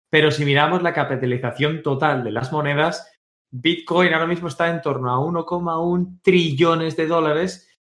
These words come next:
Ethereum está en doscientos diez billones de dólares y cualquiera de las monedas que sigue no tiene ni la quinta parte de lo que tiene Ethereum.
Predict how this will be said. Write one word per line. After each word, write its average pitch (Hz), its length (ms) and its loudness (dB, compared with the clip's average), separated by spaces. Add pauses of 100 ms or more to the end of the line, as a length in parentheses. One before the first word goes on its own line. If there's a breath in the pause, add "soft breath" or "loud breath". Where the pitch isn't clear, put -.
(140)
Ethereum 147 520 2
está 165 260 2
en 156 300 -4
doscientos 147 680 -2
diez 156 300 -4
billones 165 640 4
de 143 120 -2
dólares 143 360 2
y 135 60 -6
cualquiera 160 560 0
de 160 80 2
las 147 240 0
monedas 135 280 -2
que 131 120 -6
sigue 147 280 -2
no 143 140 -4
tiene 165 460 -4 (960 loud breath)
ni 156 220 0
la 147 120 2
quinta 160 320 -2
parte 156 280 0
de 151 80 0
lo 135 80 0
que 127 80 -4
tiene 127 240 -2
Ethereum. 101 320 -8